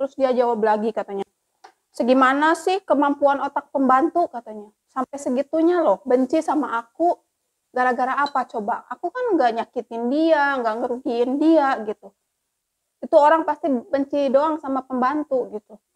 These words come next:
Bukan sama aku doang, mungkin setiap video, eh, vlog mantan T K W pasti dikomenin begitu sama dia.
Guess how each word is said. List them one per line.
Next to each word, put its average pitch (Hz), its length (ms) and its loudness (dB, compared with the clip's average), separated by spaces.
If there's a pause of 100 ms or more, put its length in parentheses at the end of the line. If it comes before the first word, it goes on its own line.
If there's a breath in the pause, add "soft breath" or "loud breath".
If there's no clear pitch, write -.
(320)
Bukan 233 340 -6
sama 220 240 -4
aku 220 240 -4
doang, 262 320 2
mungkin 254 240 -4
setiap 247 480 -2 (840)
video, 240 640 2 (840)
eh, 233 400 4
vlog 240 640 0 (160)
mantan 233 380 -2
T 247 80 -6
K - 100 -6
W 302 160 2
pasti 285 240 -6
dikomenin 240 640 -2
begitu 220 380 -2
sama 214 260 -8
dia. 196 240 -4